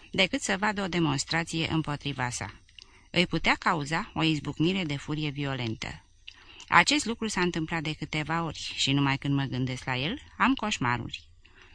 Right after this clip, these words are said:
Prima dată când l-am însoțit pe Ceaușescu peste hotare era în o mie nouă sute șaptezeci, într-o vizită la New York. Tocmai când se întorcea lent la misiunea permanentă română,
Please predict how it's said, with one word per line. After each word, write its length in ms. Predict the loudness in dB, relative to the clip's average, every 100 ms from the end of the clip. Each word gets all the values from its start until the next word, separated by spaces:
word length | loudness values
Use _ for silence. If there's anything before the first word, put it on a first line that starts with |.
| -14 4
Prima 300 | 6 8 6
dată 240 | 2 0
când 200 | -2 0
l-am 160 | 2 2
însoțit 440 | 0 -4 -6 -4
pe 120 | -2
Ceaușescu 600 | -2 -2 0 -2 -4 -8
peste 300 | -6 -8 -8
hotare 580 | -8 -6 0 0 -2 -4
era 360 | -2 0 0 -2 -6 -18 -20 -20 -4
în 160 | 4 8
o 80 | 8
mie 240 | 8 8
nouă 200 | 6 4
sute 280 | 0 -4 -2
șaptezeci, 800 | 0 0 -4 -6 -4 -4 -4 -6 -6
într-o 320 | 0 0 0 -2
vizită 400 | -4 -6 -4 -4
la 160 | -2
New 180 | -2 -2
York. 300 | -4 -8 -14 -20 -20 -20 -20 -20 -2
Tocmai 300 | 2 4 4
când 180 | 4 0
se 100 | 0
întorcea 420 | 0 -2 -2 -2
lent 340 | 0 -2 -4 -6
la 180 | 0 4
misiunea 420 | 4 4 2 0 0
permanentă 580 | -2 0 0 0 -2
română, 500 | -2 -2 0 -2 -4